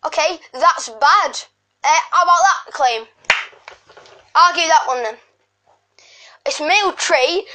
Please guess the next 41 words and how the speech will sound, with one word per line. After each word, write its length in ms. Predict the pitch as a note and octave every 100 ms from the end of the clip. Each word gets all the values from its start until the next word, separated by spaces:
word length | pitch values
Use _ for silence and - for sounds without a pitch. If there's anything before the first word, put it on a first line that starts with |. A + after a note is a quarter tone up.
| -
to 160 | F4+
show 160 | F4 F4+ E4
masculinity 840 | E4 - D#4+ E4 E4 C4+ - C#4 D4+
because 240 | E4 D#4
the 120 | C#4+ B3+
women 400 | E4 D4+ C#4+ C4
would 140 | C4
like 240 | B3+ B3+
a 40 | B3+
more 200 | B3 A#3+
masculine. 580 | C#4 C4+ - G#3+ A3 C4+ - - -
That's 220 | F4+ F4
how 160 | - D#4+
it 100 | C#4+
was. 380 | F4+ C#4+ - - - - -
And 180 | C#4+ E4+
that 220 | C#4+ C4+
runs 240 | E4 D4
in 220 | D4 C#4
men, 340 | D4+ F4 A3 - _ - -
like 240 | A#3+ A#3+
D 120 | D#4 C#4+
N 80 | B3+
A. 300 | F4 - - - _ _ _ -
So 120 | - D#4+
should 220 | - F4+
I 160 | F4+ F4+
put 140 | F4
against 260 | D#4 D#4+ C4
you 60 | D#4
that 100 | C#4+
you 80 | D4
have 260 | C#4+ C#4+ -
boobs 420 | F4 C#4 A3 -
or 100 | A#3+
tits, 300 | - E4 C4
whatever 180 | B3+ A#3+
you 40 |
wanna 140 | A#3 A#3
call 320 | A3 G3+
'em? 80 | G#3